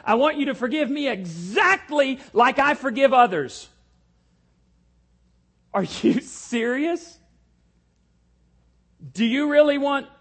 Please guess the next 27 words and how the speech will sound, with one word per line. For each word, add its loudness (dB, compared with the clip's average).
God 2
to -2
hold 0
you -8
to -4
that? -4
Do -2
you 2
want -2
God's 4
forgiveness -4
to -6
be -6
dependent -2
upon -4
your 2
forgiveness? -6
Do -4
you 0
want -4
God's 2
goodness -4
to -10
be -6
dependent -6
on -4
your 2